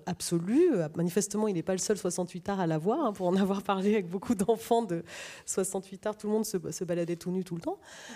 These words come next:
Euh, et, et donc, il y avait à la fois rendre justice à, euh, ce que c'est que la vie qui s'en va, et puis rendre justice à ce que c'était que sa vie à lui, qui était une vie corporelle aussi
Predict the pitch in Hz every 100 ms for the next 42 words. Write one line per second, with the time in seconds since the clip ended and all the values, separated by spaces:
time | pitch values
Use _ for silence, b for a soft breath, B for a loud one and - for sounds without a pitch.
0 | B - 180 175 175 170 165 147 139 135
1 | - 214 226 - 220 214 277 - 294 277
2 | 330 320 294 - 302 285 233 - 185 294
3 | 330 294 - - 254 240 - - 196 196
4 | 175 165 - - - 147 143 165 - 240
5 | - 302 233 208 214 254 214 - 185 165
6 | 190 294 381 B B B B B - 214
7 | 269 262 302 262 262 - 302 339 294 294
8 | 240 226 214 - 233 208 202 226 208 262
9 | 339 - - 226 220 247 320 - - 269
10 | 240 208 262 311 233 208 - 269